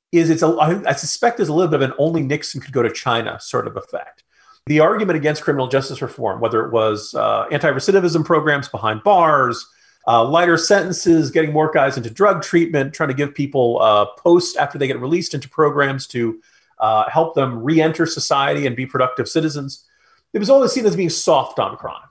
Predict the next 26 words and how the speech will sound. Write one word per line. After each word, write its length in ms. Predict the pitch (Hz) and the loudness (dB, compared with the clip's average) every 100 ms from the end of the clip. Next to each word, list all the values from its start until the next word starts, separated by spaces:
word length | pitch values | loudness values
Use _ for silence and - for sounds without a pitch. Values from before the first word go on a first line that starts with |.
| - | -2
Like, 160 | 139 156 | 2 4
"Oh, 360 | 196 233 202 | 4 6 6
you're, 260 | 165 147 139 | 6 2 2
you're, 260 | 139 135 | 2 2
you 80 | 135 | -2
know, 200 | 127 113 | -2 -2
you 100 | 120 | 0
wanna 180 | 175 160 | 0 2
give 200 | 165 165 | 0 2
criminals 400 | 175 160 135 - | 0 0 -2 -2
hugs. 440 | 143 135 120 104 | 2 2 2 -4
You 80 | 110 | -2
don't 160 | 147 156 | 0 2
really, 220 | 143 139 | 0 0
you 120 | 135 | 0
know, 180 | 127 117 | 2 2
you're, 260 | 120 131 131 | 2 0 2
you're 80 | |
not 220 | 170 160 - | 0 0 0
tough 240 | 165 143 | 0 0
on 120 | 120 | -2
them," 220 | 110 101 | -4 -6
and 80 | 107 | -8
all 100 | 104 | -10
that 140 | - - | -12 -12
stuff. 200 | - | -14